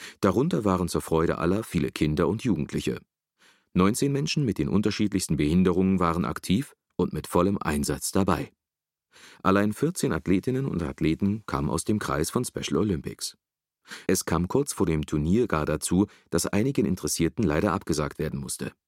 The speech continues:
Etwa ein oder zehn Teilnehmerinnen und Teilnehmer hätten begrüßt werden können. Dieser Zuspruch hat alle überrascht und zugleich ermutigt.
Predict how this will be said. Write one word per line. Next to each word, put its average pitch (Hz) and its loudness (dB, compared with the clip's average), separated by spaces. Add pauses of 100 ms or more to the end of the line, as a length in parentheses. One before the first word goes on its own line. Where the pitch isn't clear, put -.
(720)
Etwa - 2
ein 180 2
oder 110 0
zehn 131 -2
Teilnehmerinnen 95 2
und 76 -2
Teilnehmer 87 2
hätten 82 0
begrüßt 98 -2
werden 82 0
können. 82 0 (480)
Dieser 80 2
Zuspruch - 0
hat - -2
alle 85 2
überrascht 95 -2 (260)
und 82 -4
zugleich 73 -2
ermutigt. - -2